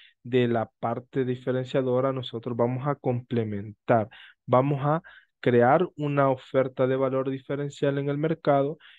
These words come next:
y eso nos va a dar por causa y efecto resultados que dan buenas rentabilidades, ¿verdad? ¿Sí? Bueno, también tenemos nuestro producto, ¿verdad? Aquí me quiero, aquí quiero hacer una pausa, ¿verdad? La diferenciación, ¿sí?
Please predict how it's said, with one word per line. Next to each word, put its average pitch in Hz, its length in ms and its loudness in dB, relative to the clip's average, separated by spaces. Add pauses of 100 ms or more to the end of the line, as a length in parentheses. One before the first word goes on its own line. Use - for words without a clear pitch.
(120)
y 123 160 0
eso 127 200 -4
nos 117 120 -4
va 113 100 0
a 117 40 2
dar 127 280 2
por 104 280 -12
causa 117 380 -2
y 131 60 2
efecto 135 560 -4 (100)
resultados 139 840 2 (380)
que 127 140 4
dan 156 380 0 (300)
buenas 127 840 -4
rentabilidades, 110 1000 -2
¿verdad? 104 280 -20
¿Sí? 180 280 -4 (880)
Bueno, 127 320 4
también 135 420 2
tenemos 147 800 0 (140)
nuestro 131 500 -2
producto, 117 640 -2
¿verdad? 87 360 -10
Aquí 143 260 -4
me 135 200 0
quiero, 123 420 4
aquí - 220 -10
quiero 127 180 0
hacer 120 200 -8
una 113 160 -6
pausa, 101 480 -4
¿verdad? 104 200 -4
La - 20 2
diferenciación, 110 880 -2
¿sí? 175 240 -6